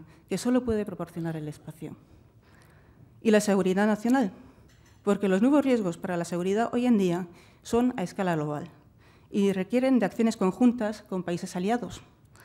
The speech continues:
haciendo un uso coordinado de todos los medios disponibles. El espacio proporciona herramientas indispensables tanto para la detección y vigilancia de focos de tensiones como para el despliegue de activos.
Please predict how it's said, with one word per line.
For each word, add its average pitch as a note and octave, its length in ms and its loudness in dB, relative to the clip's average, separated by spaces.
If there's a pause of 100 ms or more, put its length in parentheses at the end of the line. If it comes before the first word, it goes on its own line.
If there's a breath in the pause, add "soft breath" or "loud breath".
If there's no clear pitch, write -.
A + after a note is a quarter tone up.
(760 loud breath)
haciendo C4 320 6
un C#4+ 80 10
uso D4+ 180 4
coordinado A3+ 440 0
de G#3 140 0
todos B3 260 0
los G#3+ 100 0
medios F3 280 -2
disponibles. E3 680 -8 (840 soft breath)
El F#3 160 -2
espacio B3+ 380 2
proporciona G#3+ 520 -2
herramientas G3+ 520 -2
indispensables G3+ 880 -4 (440 loud breath)
tanto C#4 360 4
para A3 180 -2
la G3+ 100 0
detección F#3+ 460 2
y A#3+ 40 4
vigilancia G#3 440 -2
de F3 80 -4
focos A3+ 240 -4
de A#3 80 -2
tensiones F3 680 -4 (360 soft breath)
como G3 200 -2
para F3 160 0
el F3 60 -4
despliegue G3 380 -4
de F3 80 -4
activos. D#3+ 480 -12